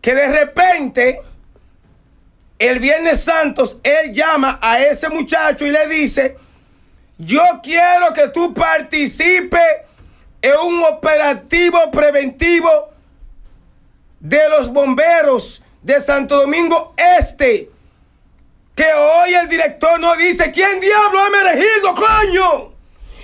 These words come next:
¿Que a quién es Meregildo, azaroso? ¡Maldito! ¡Maldito Manuel Jiménez!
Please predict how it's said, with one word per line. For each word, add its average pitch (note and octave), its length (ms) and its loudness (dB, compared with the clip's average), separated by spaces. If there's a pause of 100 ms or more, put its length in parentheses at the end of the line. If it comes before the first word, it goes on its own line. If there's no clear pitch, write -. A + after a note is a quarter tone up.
(120)
¿Que G4 100 2
a F#4+ 100 4
quién G#4+ 140 2
es G#4+ 280 2
Meregildo, G4+ 460 2
azaroso? F#4+ 960 2 (240)
¡Maldito! G4 1000 2 (580)
¡Maldito F#4+ 600 0
Manuel G4+ 380 2
Jiménez! G4 560 0